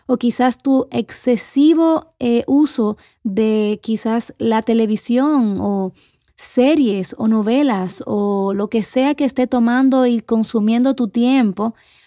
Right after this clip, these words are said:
o así sea videos de YouTube, lo que sea. ¿Qué, qué es lo que está detrás de ese hábito que te está impidiendo ponerte en el camino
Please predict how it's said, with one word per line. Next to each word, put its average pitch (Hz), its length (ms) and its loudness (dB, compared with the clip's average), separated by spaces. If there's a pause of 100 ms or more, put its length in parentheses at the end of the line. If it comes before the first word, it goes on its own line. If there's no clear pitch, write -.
(140)
o 226 200 4
así 214 360 2
sea 254 500 2
videos 233 340 2
de 269 100 4
YouTube, 247 420 2
lo 208 120 0
que 214 140 -4
sea. 190 420 -4
¿Qué, 349 360 0
qué 339 120 -2
es - 140 -2
lo 359 120 0
que 359 100 0
está 277 300 -2
detrás 240 840 -2 (400)
de 233 260 0
ese 262 380 2
hábito 214 500 0
que 226 120 -2
te 226 100 -2
está 262 300 -2
impidiendo 254 1080 4
ponerte 254 800 2
en 214 80 2
el 220 160 0
camino 277 1000 4